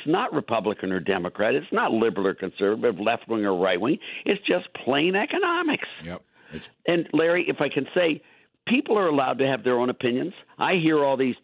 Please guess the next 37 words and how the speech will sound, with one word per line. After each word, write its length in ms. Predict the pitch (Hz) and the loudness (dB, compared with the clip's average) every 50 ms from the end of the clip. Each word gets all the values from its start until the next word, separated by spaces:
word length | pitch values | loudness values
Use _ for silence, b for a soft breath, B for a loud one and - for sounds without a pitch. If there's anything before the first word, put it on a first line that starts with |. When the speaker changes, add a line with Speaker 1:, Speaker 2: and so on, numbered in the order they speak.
| - - | -6 -2
Speaker 1:
tweets 280 | 131 135 131 127 - | 0 0 0 0 -2
about 300 | - 113 104 123 120 - - - - | -4 0 0 0 0 -2 -6 -6 0
Kansas 340 | - 120 127 120 101 113 110 - | 2 2 2 2 0 -6 -6 0
going 300 | - 123 120 120 120 117 | 0 2 2 2 2 0
to 80 | 123 | 0
Britain 360 | 98 73 87 107 117 - - 120 | -2 0 -2 0 0 0 -2 -2
and 120 | 117 110 | 0 0
all 160 | 110 113 113 101 | 2 2 2 2
that 200 | 113 113 110 - | 2 0 0 -2
stuff. 160 | - 127 127 B B B B B B B B - | -4 -8 -8 B B B B B B B B -4
People 240 | - 214 - - 196 | -4 -2 0 2 2
are 60 | 190 | 2
allowed 280 | 175 156 175 180 185 170 | 2 2 2 0 2 2
to 60 | 175 | 2
have 140 | 165 156 135 | 2 2 2
their 160 | 131 135 135 135 | 2 2 2 2
own, 140 | 131 127 - - - B B B B - | 0 -2 -4 -8 -18 B B B B -2
uh, 100 | - 107 - - | -2 -2 -2 -2
opinions, 520 | - 117 - - - 208 - - - 120 104 - B B B B | -6 -4 -4 0 -2 -2 0 0 -2 -2 -2 -6 B B B B
but 100 | - 165 170 | -4 -2 0
they're 160 | - 185 185 | 2 2 2
not 320 | 170 165 180 214 - - | 2 2 0 0 0 0
allowed 280 | 392 311 233 226 233 - | 2 2 2 2 0 0
to 80 | - 220 | 0 0
have 160 | 214 208 226 | 0 0 0
their 160 | 226 220 226 | 0 0 2
own 160 | 226 233 233 - - | 0 -2 -4 -8 -6
facts. 380 | - 247 269 262 240 - - - - - | -4 -4 -2 -2 -4 -6 -8 -10 -12 -10
Speaker 2:
Mm, 640 | 80 80 82 80 - 76 76 73 71 67 69 71 73 | -10 -8 -8 -8 -8 -8 -8 -10 -12 -12 -14 -14 -12
right. 220 | 73 71 64 62 - - | -10 -8 -8 -8 -6 -6
Speaker 1:
And 160 | - 156 135 | -4 -2 0
what 160 | 160 170 - | 0 0 0
you 220 | - 139 180 247 277 | 0 0 2 2 2
did 200 | 277 277 254 254 | 4 2 2 4
in 160 | 220 170 156 | 4 4 4
that 360 | 151 196 247 262 - 202 - | 2 2 0 -2 -6 -10 -4
book, 240 | - 262 285 285 - | 0 0 0 0 -2